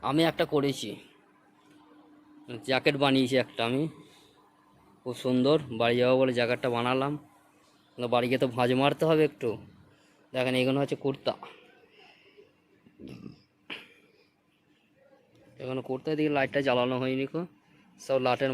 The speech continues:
মাল সব প্যাক করে রেখে দিয়েছি, সব পার্সেল হবে। অনেক রকম ডিজাইনের সব মাল আছে, আপনাদের পছন্দ হলে শুধু আমাকে আবার কলটা করে দেবেন।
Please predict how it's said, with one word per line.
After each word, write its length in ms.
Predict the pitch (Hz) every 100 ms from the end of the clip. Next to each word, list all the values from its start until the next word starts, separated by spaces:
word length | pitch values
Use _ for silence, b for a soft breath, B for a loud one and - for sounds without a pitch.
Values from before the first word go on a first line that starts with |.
| 123
মাল 120 | 123 123
সব 100 | 127 120 - _
প্যাক 140 | 127 123
করে 120 | 131 123
রেখে 160 | 123 131
দিয়েছি, 180 | 135 139 135
সব 100 | 123
পার্সেল 320 | 127 120 127 120
হবে। 180 | 110 131 123 - B B B B B B B -
অনেক 140 | 160 185 175
রকম 160 | 165 160
ডিজাইনের 320 | 139 139 147 143
সব 100 | 139 127
মাল 140 | 120 120
আছে, 160 | 123 170 175 135
আপনাদের 320 | 117 120 127 131
পছন্দ 300 | 117 139 135 131
হলে 180 | 123 143 170 - - - - -
শুধু 180 | 123 135 135
আমাকে 180 | 135 135
আবার 120 | 131 127
কলটা 240 | 123 120 117 - - -
করে 160 | 135 131
দেবেন। 240 | 123 110